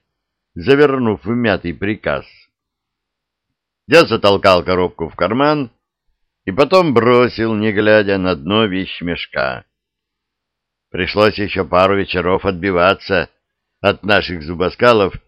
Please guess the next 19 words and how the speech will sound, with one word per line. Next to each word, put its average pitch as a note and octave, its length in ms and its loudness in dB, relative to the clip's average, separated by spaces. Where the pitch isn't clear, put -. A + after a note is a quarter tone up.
поминавших A2+ 760 0
чарийный A2+ 680 -4
подвиг F#2+ 600 0
на G#2 180 -4
разные F#2+ 500 0
лады. F2+ 520 -4
А A2+ 120 -2
через D#3 300 -2
два F3 180 4
дня C3+ 460 -2
я A2 220 2
сумел G2 400 -2
договориться A2 680 -2
с - 220 -16
операционной G#2 1040 -2
уже A#2 280 0
на D3 140 0
летной G#2+ 600 0
базе, C#2 640 -4